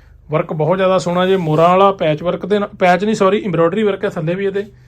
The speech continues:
ਇਹ ਤੁਸੀਂ ਵੇਖ ਸਕਦੇ ਜੇ ਵਿੱਚ ਥੱਲੇ ਵੀ ਐਮਬ੍ਰੋਇਡਰੀ ਹੈ, ਉੱਪਰ ਵੀ ਇਹਦੇ ਜਿਹੜੀ ਐਮਬ੍ਰੋਇਡਰੀ ਹੋਈ ਜੇ। ਤੇ ਘੇਰਾ ਬਹੁਤ ਸ਼ਾਨਦਾਰ ਬਣਿਆ ਜੇ। ਇਹਦੀ ਸ਼ਰਟ ਦਾ ਫੈਬਰਿਕ ਹੈਗਾ ਜੇ ਮਸਲਿਨ ਦਾ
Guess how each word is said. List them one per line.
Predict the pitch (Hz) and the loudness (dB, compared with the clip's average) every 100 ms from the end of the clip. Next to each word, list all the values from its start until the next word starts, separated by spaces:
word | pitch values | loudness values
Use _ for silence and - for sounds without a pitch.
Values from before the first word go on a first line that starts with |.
| - - - - | -20 -20 -20 -16
ਇਹ | 160 | -8
ਤੁਸੀਂ | 156 165 | -6 -4
ਵੇਖ | 151 135 | -4 -4
ਸਕਦੇ | 160 170 | -4 -2
ਜੇ | 185 | -2
ਵਿੱਚ | 175 156 - | -2 -4 -6
ਥੱਲੇ | 147 165 | -2 0
ਵੀ | 190 | 2
ਐਮਬ੍ਰੋਇਡਰੀ | 170 165 175 196 | 2 2 4 2
ਹੈ, | |
ਉੱਪਰ | 170 156 185 | 0 -2 -2
ਵੀ | 208 | 0
ਇਹਦੇ | 196 202 196 | 2 4 2
ਜਿਹੜੀ | 180 196 | 0 -4
ਐਮਬ੍ਰੋਇਡਰੀ | 180 156 160 208 | -2 2 2 2
ਹੋਈ | 214 185 | 0 0
ਜੇ। | 214 220 - - - - - - | -4 -8 -18 -20 -20 -20 -20 -16
ਤੇ | 151 - | -16 -8
ਘੇਰਾ | 190 156 | -2 -2
ਬਹੁਤ | 131 143 175 | -2 -2 -2
ਸ਼ਾਨਦਾਰ | 165 143 143 | -4 -4 -6
ਬਣਿਆ | 143 143 147 | -8 -8 -8
ਜੇ। | 147 - | -8 -10
ਇਹਦੀ | 160 156 | -10 -8
ਸ਼ਰਟ | - 170 214 | -4 -4 -2
ਦਾ | 208 | 0
ਫੈਬਰਿਕ | 175 165 180 | 0 0 -4
ਹੈਗਾ | 165 160 | -2 -2
ਜੇ | 170 | -4
ਮਸਲਿਨ | 156 156 151 160 202 | -6 -4 -4 -2 2
ਦਾ | 240 | 0